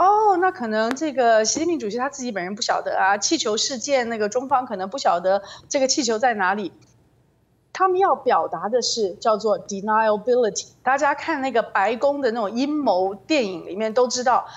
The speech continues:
所有人就要去保护他的总统，让他在必要的时候可以说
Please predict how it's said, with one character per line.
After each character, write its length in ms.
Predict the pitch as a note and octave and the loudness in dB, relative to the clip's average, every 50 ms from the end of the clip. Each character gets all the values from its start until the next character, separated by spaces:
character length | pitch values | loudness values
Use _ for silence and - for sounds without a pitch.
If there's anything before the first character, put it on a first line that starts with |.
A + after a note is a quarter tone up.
| - - - - | -20 -20 -18 -12
所 320 | - - - A#3+ C#4+ G4 | -8 0 2 2 4 6
有 180 | G4 E4 A3+ F#3+ | 4 4 4 2
人 260 | F3+ F3 F3 G3 G#3+ | 0 -2 -4 -6 -6
就 140 | - C#4+ C#4 | -2 0 2
要 160 | C#4+ C4 A3+ | 4 4 2
去 160 | - - C4 | 0 -4 -8
保 340 | G#3 - - - - - - | -8 -4 -2 0 0 0 0
护 160 | - C#4+ B3 | -2 -4 -4
他 160 | A#3+ A#3 B3+ | -2 0 2
的 120 | B3 A3 G3+ | 2 2 2
总 240 | - F#3+ G3+ A#3 | 0 -4 -4 -4
统， 240 | B3+ - B3 G3 - - | -6 -6 -6 -6 -4 0
让 220 | C#4+ C#4+ C4 B3 | 0 0 0 0
他 180 | A3 B3+ B3+ B3 | -2 -2 -2 0
在 160 | C4 C4 A3+ | 2 0 -2
必 180 | A3 - B3+ | -2 -4 -2
要 140 | B3 C4 A3+ | 0 2 2
的 100 | G3+ G3 | 2 2
时 120 | F#3 - G#3 | 0 -2 -2
候 80 | G3+ | -4
可 120 | G3+ - A#3 | -2 -2 -2
以 80 | F#3+ | -2
说 320 | F3 - A3 A3 G#3+ - | 0 0 0 0 0 -2